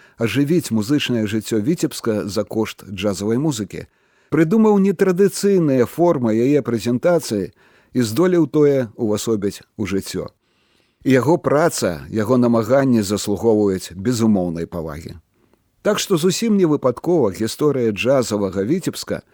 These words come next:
амаль цалкам грунтуецца на асобе Радзівона Баса, для якога джаз не быў пустым гукам, а годнай увагі ды прапаганды музыкай.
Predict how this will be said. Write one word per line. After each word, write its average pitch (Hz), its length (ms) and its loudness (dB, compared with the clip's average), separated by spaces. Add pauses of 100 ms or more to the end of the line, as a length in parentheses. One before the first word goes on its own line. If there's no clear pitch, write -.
(300)
амаль 180 320 0
цалкам 104 520 0
грунтуецца 131 760 2
на 110 160 0
асобе 110 580 0
Радзівона 98 540 -4
Баса, 104 400 -6 (520)
для 98 260 0
якога 98 300 0
джаз 107 400 -2 (320)
не 110 180 4
быў 123 280 4
пустым 113 440 -2
гукам, 101 460 0 (500)
а 120 120 -4
годнай 185 360 2
увагі 127 520 -2 (120)
ды 101 160 -4
прапаганды 92 600 -6
музыкай. 82 520 -10